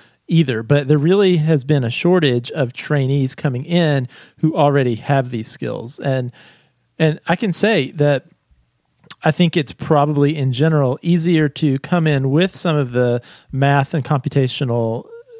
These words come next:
knowledge and background and learn the biology than it is to go the other way around. That being said, both are possible, and I know many students and postdocs who,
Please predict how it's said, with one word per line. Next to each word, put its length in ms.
knowledge 500
and 100
background 500
and 120
learn 220
the 60
biology 760
than 300
it 100
is 300
to 580
go 240
the 160
other 160
way 140
around. 500
That 200
being 180
said, 360
both 300
are 140
possible, 680
and 300
I 80
know 140
many 200
students 440
and 120
postdocs 600
who, 340